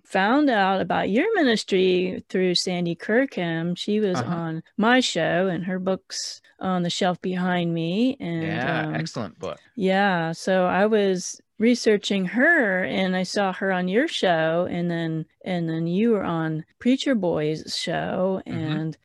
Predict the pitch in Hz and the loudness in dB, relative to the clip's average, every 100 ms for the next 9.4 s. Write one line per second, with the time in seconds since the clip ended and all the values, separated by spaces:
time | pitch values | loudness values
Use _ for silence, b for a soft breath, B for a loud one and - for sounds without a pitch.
0 | _ - 180 175 170 165 - 160 165 156 | _ -4 0 2 2 0 -2 -2 -2 -2
1 | - 165 - 160 151 151 - 165 151 147 | -6 -8 -6 -6 -6 -8 -10 -10 -8 -8
2 | 147 - 185 180 175 175 202 202 - 156 | -8 -10 -6 -4 -4 -2 -2 -4 -6 -6
3 | 147 147 143 139 135 147 _ _ _ 180 | -4 -4 -6 -8 -8 -12 _ _ _ -4
4 | 185 185 165 156 156 170 165 156 - _ | -4 -4 -6 -4 -4 -2 -4 -6 -10 _
5 | _ - 185 165 160 - 190 180 170 175 | _ -8 -6 -4 -6 -8 -6 -4 -4 -4
6 | - - 180 240 254 - - - - - | -6 -6 -2 0 0 -2 -8 -4 -6 -6
7 | - B B - - _ - 160 139 147 | -12 B B -20 -20 _ -10 -8 -6 -4
8 | 147 151 - 185 160 160 175 - 170 185 | -4 -4 -6 -4 -4 -6 -8 -8 -4 0
9 | 185 175 170 160 | 0 0 -2 -4